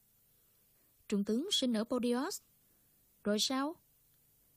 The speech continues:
Thùy Chung không hỏi thêm sau mỗi cái "rồi sao" của Đôn. Cô làm việc đơn thuần chuyên môn. Người ta nói Trung tướng muốn chấm dứt chiến tranh. Ai nói? Chấm dứt chiến tranh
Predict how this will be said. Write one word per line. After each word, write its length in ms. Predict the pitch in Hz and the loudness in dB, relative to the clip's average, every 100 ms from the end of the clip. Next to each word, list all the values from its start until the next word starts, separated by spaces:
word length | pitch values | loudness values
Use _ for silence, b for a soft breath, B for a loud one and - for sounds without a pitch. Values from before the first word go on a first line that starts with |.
| _ _ _ | _ _ _
Thùy 160 | - 156 | -8 -6
Chung 340 | 139 185 180 180 | -2 -2 0 -2
không 180 | - 247 | -4 -4
hỏi 160 | 190 233 | -2 -4
thêm 220 | - 214 214 | 0 0 0
sau 200 | - 254 | 0 0
mỗi 180 | 180 | 0
cái 280 | 175 254 349 - | 0 -4 -6 -2
"rồi 200 | 190 135 | -2 0
sao" 320 | - 220 233 | 0 0 -2
của 160 | - 220 | -2 0
Đôn. 260 | 233 226 214 b b b b b b b b _ | 2 0 -2 b b b b b b b b _
Cô 100 | - | -2
làm 240 | 269 208 156 | 0 2 0
việc 220 | 160 151 - | 0 -2 -4
đơn 240 | 220 247 240 | -4 -2 -4
thuần 280 | - 175 139 - | -2 0 0 0
chuyên 240 | 202 202 | 0 2
môn. 240 | 202 214 190 - _ _ _ _ _ _ _ _ _ _ _ _ _ _ - | 2 2 0 -4 _ _ _ _ _ _ _ _ _ _ _ _ _ _ -4
Người 100 | 196 | -2
ta 140 | 240 | 0
nói 280 | 233 254 381 | 0 0 0
Trung 140 | 247 214 | 0 0
tướng 340 | 220 269 302 | 2 0 2
muốn 160 | 254 330 - | 0 0 -2
chấm 180 | 233 349 | -4 -2
dứt 160 | 330 - | -4 -2
chiến 200 | 254 370 | -4 -2
tranh. 240 | - 247 247 - _ _ _ _ _ _ | 0 0 0 -4 _ _ _ _ _ _
Ai 220 | 180 190 | 2 4
nói? 300 | 196 202 302 - _ _ _ _ _ _ _ _ - | 4 4 0 -4 _ _ _ _ _ _ _ _ -6
Chấm 160 | 226 359 | -4 -2
dứt 140 | 330 | -4
chiến 160 | 294 381 | -4 -2
tranh 320 | 254 247 196 | 0 2 2